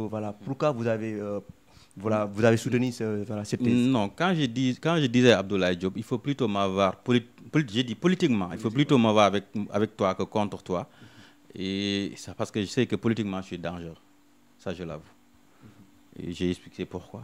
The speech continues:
Speaker 2: Parce que j'ai été, voilà, j'ai reçu une formation virtuelle de Bala Moussa Daffé parce que dama doon yëndu cholestérol C D E P S yi, ñoom ni ñuy politiquer, ñoom Bala dafa ñu am Amath Cissé.
Speaker 1: Mhm.
Speaker 2: Donc, dama ànd ak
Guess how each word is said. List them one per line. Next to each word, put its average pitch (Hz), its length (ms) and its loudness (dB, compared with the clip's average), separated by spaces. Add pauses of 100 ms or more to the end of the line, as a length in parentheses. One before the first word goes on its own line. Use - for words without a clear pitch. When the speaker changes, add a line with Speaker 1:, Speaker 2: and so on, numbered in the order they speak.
Speaker 2:
Parce - 160 -10
que 87 180 -10 (1080)
j'ai 95 140 -4
été, 90 320 -2 (1120)
voilà, 98 280 0
j'ai 104 100 2
reçu 117 180 2
une 110 80 2
formation 104 360 -2
virtuelle 123 420 -2
de 98 80 0
Bala 95 180 2
Moussa 90 280 -4
Daffé 85 320 -8
parce - 160 -8
que 98 80 -8
dama 95 180 -2
doon 101 180 0
yëndu 95 300 -2
cholestérol 95 480 -4
C 98 80 -8
D 90 60 -6
E - 20 -8
P - 60 -14
S - 60 -18
yi, - 40 -8
ñoom 95 160 -6
ni 101 60 -4
ñuy 104 100 -4
politiquer, 92 460 -10
ñoom 92 120 -6
Bala 95 140 -2
dafa 92 140 -10
ñu 95 60 -8
am 90 120 -8
Amath 85 200 -10
Cissé. 95 200 -8
Speaker 1:
Mhm. - 680 -16
Speaker 2:
Donc, 92 260 -4
dama 101 240 2
ànd 101 160 0
ak 95 60 -8